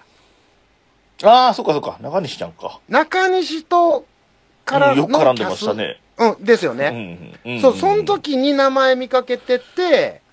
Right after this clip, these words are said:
Speaker 1: うん。
Speaker 2: で、そうそうそう、あの、あ、硬い人や、怖いわ、と思ってて、
Speaker 1: うん。
Speaker 2: <laughs> これ怖いわ、と思ってたら、
Speaker 1: <laughs>
Speaker 2: ちょいちょいライドさんがその、
Speaker 1: なるほど。
Speaker 2: ポッドキャストの番組について、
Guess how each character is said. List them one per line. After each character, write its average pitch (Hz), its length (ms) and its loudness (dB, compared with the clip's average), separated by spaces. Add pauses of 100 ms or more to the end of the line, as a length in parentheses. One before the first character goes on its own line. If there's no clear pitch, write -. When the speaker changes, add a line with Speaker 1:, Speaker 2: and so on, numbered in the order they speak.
(840)
Speaker 1:
う 285 60 -8
ん。 - 20 -2
Speaker 2:
で、 330 480 -2 (1300)
そ 226 160 -2
う 202 40 -2
そ 180 100 -4
う 151 40 -6
そ 131 220 -2
う、 139 40 -6
あ 180 60 0
の、 180 180 -2
あ、 196 40 0
硬 254 340 -2
い 165 300 -4
人 - 200 -8
や、 113 220 0 (220)
怖 226 160 2
い 190 40 0
わ、 131 200 0
と - 120 -6
思 143 80 -6
っ - 40 -18
て - 180 -6
て、 180 380 2 (420)
Speaker 1:
う - 40 -20
ん。 190 100 -18 (180)
Speaker 2:
<laughs> - 140 -20
こ 220 80 -8
れ 233 60 -2
怖 254 140 4
い 240 40 4
わ、 185 200 4
と 190 100 -2
思 190 120 -2
っ - 40 -18 (220)
て 208 120 -6
た 175 180 0
ら、 220 400 4
Speaker 1:
<laughs> - 800 -8
Speaker 2:
ち - 60 -6
ょ 359 120 2
い - 20 -14
ち 349 60 -4
ょ 359 120 4
い 262 40 -2
ラ 262 180 4
イ 269 40 0
ド 262 120 -4
さ 254 80 -2
ん 240 40 -2
が 240 60 -2
そ 233 100 -4
の、 220 100 -2
Speaker 1:
な 214 60 0
る 202 80 -2
ほ - 0 -
ど。 - 60 -20 (420)
Speaker 2:
ポ 330 80 -6
ッ - 100 -10
ド 330 100 -6
キ 339 80 -4
ャ 330 40 -4
ス 262 60 -10
ト 269 60 0
の 175 100 2
番 151 260 0
組 143 260 -6
に 139 160 -8
つ 120 200 -14
い 107 60 -10
て、 107 180 -10